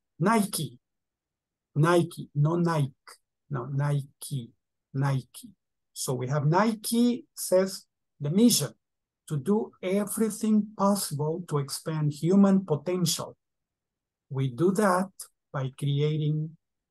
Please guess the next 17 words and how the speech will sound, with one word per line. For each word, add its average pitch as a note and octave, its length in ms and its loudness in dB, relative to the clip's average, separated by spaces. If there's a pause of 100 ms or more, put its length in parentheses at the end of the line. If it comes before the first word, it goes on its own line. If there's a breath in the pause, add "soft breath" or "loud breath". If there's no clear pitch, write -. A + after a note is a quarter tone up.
(220)
groundbreaking D#3+ 840 0
sports - 720 -2
innovations, D3 1000 -2 (500)
by C#3+ 180 0
making D#3 460 2
our G3+ 140 2
products D#3 580 -2
more C#3 180 -4
sustainably, C#3 960 -2 (920)
or C3 140 -2
it C3+ 120 -2
says E3 540 -2
more A#2 160 -8
sustainable, D3+ 1040 0 (540)
but C3 140 -4
it C3 100 -4
says D3 340 -2